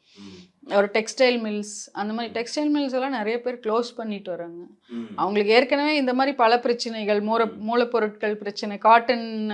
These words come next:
Speaker 2: பிரச்ச-, ரேட் பிரச்சனை, இந்த மாதிரிலாம் இருக்கும்போது இது வந்து பெரிய ஒரு பர்டனா வந்து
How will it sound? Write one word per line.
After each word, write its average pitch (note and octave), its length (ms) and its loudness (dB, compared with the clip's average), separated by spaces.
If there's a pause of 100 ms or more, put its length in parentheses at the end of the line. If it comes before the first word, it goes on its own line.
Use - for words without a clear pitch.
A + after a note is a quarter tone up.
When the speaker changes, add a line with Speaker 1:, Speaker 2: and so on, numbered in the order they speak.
(120)
Speaker 2:
பிரச்ச-, G3 600 -6
ரேட் A#3 380 2
பிரச்சனை, G#3 440 -6 (440)
இந்த A#3 200 0
மாதிரிலாம் A#3+ 380 4
இருக்கும்போது A#3+ 540 0
இது A#3 180 -4
வந்து B3 220 -6
பெரிய C4+ 440 2
ஒரு A3+ 200 6
பர்டனா A3 560 0
வந்து G3+ 300 0